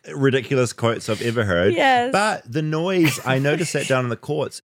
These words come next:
Speaker 1: 'cause it's a plastic bat.
Speaker 2: Yeah.
Speaker 1: It just really is.
Speaker 2: It's not like tennis.
Speaker 1: Uh-uh.
Speaker 2: Yeah.
Speaker 1: Tennis is quite a satisfying kind of a whack.
Speaker 2: Yeah.
Speaker 1: This is, like, in a really incredibly annoying pop.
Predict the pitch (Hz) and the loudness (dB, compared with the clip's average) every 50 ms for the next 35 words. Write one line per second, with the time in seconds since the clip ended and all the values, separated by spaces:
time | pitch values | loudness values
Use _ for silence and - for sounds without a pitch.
0 | _ - 135 131 151 143 - 147 127 - 120 113 117 - - - - _ 196 196 | _ -4 -4 -4 -4 -4 -6 -6 -6 -4 -6 -6 -6 -8 -12 -14 -8 _ -2 0
1 | 185 - - - - 190 196 196 185 180 180 180 180 175 175 170 165 165 151 143 | 0 -2 -4 -8 -10 -6 -2 0 2 2 2 2 2 2 2 0 0 0 0 0
2 | 147 143 151 160 - - - 120 113 107 127 135 139 139 127 123 117 104 101 - | 0 0 -2 -2 -4 -6 -10 -6 0 2 4 4 4 4 2 2 2 0 -2 -2
3 | 113 110 104 101 90 156 - - - _ 208 233 - - 254 277 285 277 233 262 | 0 2 2 2 0 -4 -8 -10 -6 _ -6 -6 -6 -2 0 2 2 2 2 -2
4 | 269 240 185 - - - 196 220 202 196 170 135 107 82 101 - - - - 110 | -4 -4 -4 -10 -14 -10 -6 -6 -4 -4 -4 -6 -6 -8 -10 -14 -14 -4 -2 -2
5 | 110 104 107 95 90 82 - - _ _ - 180 175 175 185 220 247 254 185 180 | -2 -2 -2 -4 -4 -4 -6 -14 _ _ -12 -10 -6 -2 -2 0 0 -2 -2 -4
6 | - - - 262 269 240 208 - - - 156 147 151 156 147 - - - 143 135 | -6 -2 -2 0 0 0 -4 -6 -6 -4 -6 -4 -4 -4 -6 -6 -6 -4 -4 -2
7 | 127 120 117 107 - 117 113 113 117 98 107 98 87 92 104 156 214 - _ - | -2 -2 -4 -4 -2 -2 -2 -2 0 0 0 0 2 0 -2 -2 -4 -8 _ -4
8 | 208 190 185 180 165 151 131 120 - 117 127 127 156 151 147 151 143 139 - 143 | 0 2 2 2 2 2 0 0 -2 -2 -2 -2 -4 -2 -2 -2 -2 -2 -2 -4
9 | 120 117 110 101 101 104 107 113 113 117 117 113 107 101 101 - - - 104 101 | -4 -2 -2 -2 -2 0 2 2 2 2 2 2 0 0 -2 -4 -2 -2 0 0
10 | 101 95 90 98 92 90 87 87 87 87 87 87 85 85 82 - - - 92 78 | 0 0 2 2 2 2 2 2 2 2 2 2 0 0 -2 -6 -4 -4 -4 -4
11 | - - _ | -4 -8 _